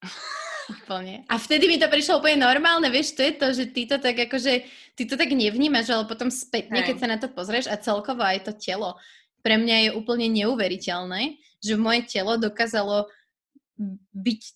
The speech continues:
Speaker 2: také a vynosiť to dieťa, že pre mňa to stále,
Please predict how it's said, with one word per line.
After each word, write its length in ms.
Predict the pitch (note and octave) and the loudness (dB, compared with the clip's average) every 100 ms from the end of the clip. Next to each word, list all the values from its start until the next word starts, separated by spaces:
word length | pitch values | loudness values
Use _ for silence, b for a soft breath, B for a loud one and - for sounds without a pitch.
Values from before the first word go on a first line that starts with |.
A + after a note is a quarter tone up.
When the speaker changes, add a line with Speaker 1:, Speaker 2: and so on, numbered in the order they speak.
| - | -2
Speaker 2:
také 480 | D4 - - B3+ | -2 -2 0 0
a 80 | C#4 | 0
vynosiť 560 | F3+ F3+ G#3+ C4 C4 G3+ | -4 0 0 0 -2 -12
to 140 | - | -12
dieťa, 380 | F3 F#3 F3+ - | -10 -8 -8 -8
že 160 | E3+ F3 | -12 -8
pre 160 | - G3+ | -4 -4
mňa 400 | G#3 G#3+ G#3 G#3+ | -2 0 0 -2
to 60 | |
stále, 560 | A3 - G3 G3 B3+ C4 | -8 -4 -2 0 0 -2